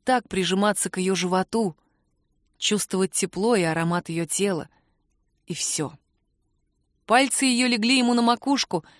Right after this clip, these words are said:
пробежались, взъерошили волосы. «Макс! Максимка! Что-то случилось?» Он молчал, даже говорить не хотелось.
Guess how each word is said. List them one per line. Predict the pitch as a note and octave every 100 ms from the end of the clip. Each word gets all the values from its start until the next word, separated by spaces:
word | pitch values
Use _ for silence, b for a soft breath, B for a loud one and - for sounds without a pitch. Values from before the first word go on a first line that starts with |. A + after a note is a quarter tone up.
| b b -
пробежались, | G3 G3 F#3+ B3 B3+ -
взъерошили | E3 F3+ G3 G3+ - G3+
волосы. | F#3+ B3+ G#3+ - F3 - b b b b -
«Макс! | G3+ B3 A3+ - - _ _ _ _ -
Максимка! | A3 A#3+ - D4 C#4+ A#3+ F3+ - _ _ _ _ -
Что-то | - B3+ B3+
случилось?» | C4+ C#4 - F4+ D4+ G3+ - _ _ _ _ _ _ _ _ _ _
Он | - A3+
молчал, | A3+ A#3+ A3+ - E3+
даже | D#3 F3+
говорить | F#3 G3+ A#3 G#3+ -
не | E3
хотелось. | F3+ E3+ E3+ D3 C#3